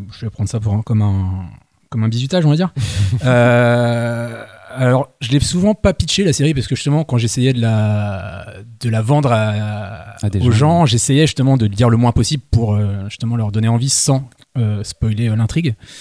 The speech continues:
Speaker 1: Mais, euh, en tout cas, une chose est sûre, c'est que la série, donc, commence, euh, direct avec, euh, le suicide, euh, de Michael Kahnwald en deux mille dix-neuf dans la ville fictive de Winden en Allemagne.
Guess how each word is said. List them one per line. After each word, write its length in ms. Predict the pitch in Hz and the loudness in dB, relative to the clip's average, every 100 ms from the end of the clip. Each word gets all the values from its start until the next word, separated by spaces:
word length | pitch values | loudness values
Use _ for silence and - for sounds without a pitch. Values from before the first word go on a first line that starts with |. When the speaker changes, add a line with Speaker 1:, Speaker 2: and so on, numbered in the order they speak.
| - - - - | -20 -18 -20 -4
Speaker 1:
Mais, 380 | - 117 127 160 | 4 6 8 8
euh, 840 | 156 123 120 117 113 120 117 113 95 | 6 6 6 6 6 4 2 -2 -4
en 120 | 107 | -8
tout 140 | - 135 | -6 0
cas, 180 | 165 | 2
une 80 | 165 | 4
chose 120 | - | 2
est 40 | 127 | 0
sûre, 120 | 156 | 0
c'est 100 | 147 | 0
que 60 | 120 | 2
la 80 | |
série, 180 | 104 127 | 2 2
donc, 160 | 127 101 - | 2 -2 0
commence, 440 | 131 139 143 - | 2 2 2 0
euh, 320 | 117 110 110 - | 2 2 0 -4
direct 400 | 110 131 151 - | 0 2 2 2
avec, 200 | 123 120 | 2 4
euh, 80 | 113 | 2
le 100 | 113 | 2
suicide, 540 | - 143 - 160 110 117 _ - | 0 -2 0 0 0 -2 _ -2
euh, 340 | 120 110 104 104 | 2 2 2 0
de 760 | 113 107 101 101 104 107 98 60 - - 131 | 2 2 2 0 -2 -4 -8 -12 -20 -6 0
Michael 580 | 123 120 - 135 135 - - - _ _ | 2 0 0 0 0 -6 -18 -20 _ _
Kahnwald 600 | 147 131 135 180 127 101 - - _ - | 2 4 2 0 -2 -2 -6 -18 _ -6
en 120 | 127 | -2
deux 60 | 127 | 0
mille 140 | 151 | 0
dix-neuf 360 | 139 - 165 160 | 0 2 2 4
dans 100 | 117 | 4
la 120 | 117 | 4
ville 160 | 139 - | 4 0
fictive 380 | - 156 175 156 | -4 -4 -2 2
de 100 | 131 | 4
Winden 400 | 135 135 151 139 | 6 6 6 6
en 160 | 113 | 4
Allemagne. 440 | 143 139 127 107 | 4 4 4 2